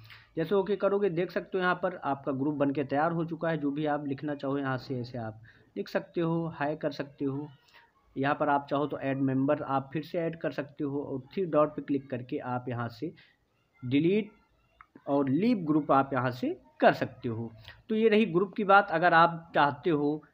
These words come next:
चैनल बनाना तो न्यू चैनल आप यहाँ से बना सकते हो। जो भी चैनल नेम आप बनाना चाहो यहाँ से अपना चैनल आप यहाँ से बना सकते हो।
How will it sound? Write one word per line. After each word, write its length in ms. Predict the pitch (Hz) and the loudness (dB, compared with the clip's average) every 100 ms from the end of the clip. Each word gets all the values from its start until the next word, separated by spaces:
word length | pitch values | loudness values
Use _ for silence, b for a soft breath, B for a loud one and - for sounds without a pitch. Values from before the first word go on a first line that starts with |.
| b - | b -2
चैनल 300 | 180 190 202 | 0 2 4
बनाना 380 | 170 165 170 180 | 4 4 2 0
तो 140 | 180 | 0
न्यू 160 | 170 170 | 0 0
चैनल 300 | 160 165 165 | 0 0 2
आप 220 | 160 165 | 2 2
यहाँ 160 | 147 | -2
से 120 | 139 139 | -2 -4
बना 260 | 117 135 | -2 -2
सकते 300 | 135 135 151 | -4 -8 -4
हो। 80 | 151 | -4
जो 180 | 131 117 | -2 -4
भी 140 | 139 | -4
चैनल 320 | 135 127 131 | -4 -4 -2
नेम 260 | 131 131 131 | -2 -2 -2
आप 100 | 127 | -4
बनाना 380 | 123 123 127 135 | -4 -4 -4 -4
चाहो 280 | 135 127 139 | -4 -2 -2
यहाँ 200 | 120 117 | -2 -4
से 280 | 143 156 - B B B - | -6 -8 -10 B B B -16
अपना 340 | - - 165 170 | -16 -6 -2 -2
चैनल 400 | 165 160 180 175 | 2 2 4 4
आप 160 | 165 160 | 4 4
यहाँ 200 | 147 139 | 2 0
से 160 | 156 | -2
बना 240 | 131 127 113 | -2 0 -2
सकते 340 | 110 107 - | -4 -12 -10
हो। 260 | 107 110 | -8 -8